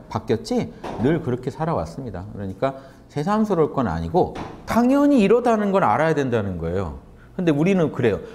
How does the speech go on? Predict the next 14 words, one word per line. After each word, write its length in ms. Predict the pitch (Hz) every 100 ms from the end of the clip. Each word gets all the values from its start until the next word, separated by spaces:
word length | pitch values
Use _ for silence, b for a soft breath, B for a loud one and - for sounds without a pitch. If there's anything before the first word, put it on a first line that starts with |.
| B
"과거는 640 | - 139 143 135 120 139 127
노비 260 | 139 143
사회, 300 | 135 123 104
아유 240 | 87 117 117
힘들게 400 | 165 160 139 123
살았대. 560 | 143 135 - 107 113 113 B B
우리 200 | 98 120
사회, 360 | 131 131 123 110 B B -
아이고 240 | 101 113 95
우리는 480 | 98 110 107 95
박정희 340 | - 92 117 110
대통령 380 | 104 - 98 98
만나서 400 | 82 82 82 98
행복하지." 640 | 139 156 156 131 92 98